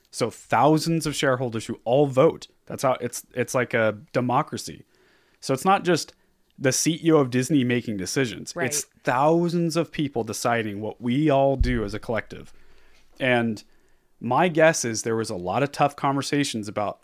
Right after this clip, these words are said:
Speaker 1: "Okay, so the state of California is now allowing you to open Disneyland. Here's the thing. If you open the doors to Disneyland and you're not allowed to have out-of-state visitors,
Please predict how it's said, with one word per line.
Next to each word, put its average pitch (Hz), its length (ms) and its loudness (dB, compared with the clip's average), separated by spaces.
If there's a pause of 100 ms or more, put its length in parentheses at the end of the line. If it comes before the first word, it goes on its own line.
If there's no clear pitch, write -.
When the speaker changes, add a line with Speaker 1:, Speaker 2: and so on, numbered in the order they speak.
Speaker 1:
"Okay, 123 400 -2 (640)
so 127 480 4 (180)
the 117 220 2
state 143 280 0
of 151 80 -6
California 139 460 0
is 123 80 -4
now 117 180 0
allowing 113 460 0
you 147 100 2
to 147 100 0
open 127 320 -2
Disneyland. 107 580 -4 (460)
Here's 147 360 0
the 143 100 0
thing. - 320 -6 (480)
If 113 160 -6
you 135 180 2
open 143 280 2
the 165 80 4
doors 160 320 2
to 151 80 -4
Disneyland 139 560 0
and 107 100 -4
you're 107 140 -4
not 110 240 0
allowed 120 400 0
to 131 60 -2
have 127 200 0
out-of-state 120 440 0
visitors, 127 480 -4